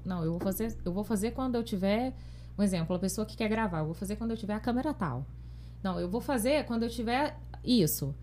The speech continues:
Não, quando eu tiver a iluminação tal, eu vou fazer. Ou quando eu comprar o telefone tal, eu vou fazer porque a imagem dele é melhor pra mim.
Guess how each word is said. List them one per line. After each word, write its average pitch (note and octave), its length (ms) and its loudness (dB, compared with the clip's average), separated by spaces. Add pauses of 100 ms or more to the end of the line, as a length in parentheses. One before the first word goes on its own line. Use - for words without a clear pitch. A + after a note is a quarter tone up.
(280)
Não, B3 240 2
quando B3+ 200 0
eu D#4 80 4
tiver B3+ 260 0
a G#3+ 60 4
iluminação G3 600 2
tal, A#3+ 260 6
eu G#3+ 60 4
vou A#3 120 0
fazer. A#3+ 320 2
Ou C4 120 4
quando E4+ 200 -2
eu D4+ 60 4
comprar B3+ 340 6
o C4 60 8
telefone A3+ 500 4
tal, B3 440 6
eu A3+ 100 6
vou B3+ 120 2
fazer C#4 460 4
porque B3 240 2
a C4+ 80 4
imagem C#4 420 2
dele C4 200 6
é C#4+ 40 2
melhor C#4+ 320 4
pra D#4 160 4
mim. A#3 300 6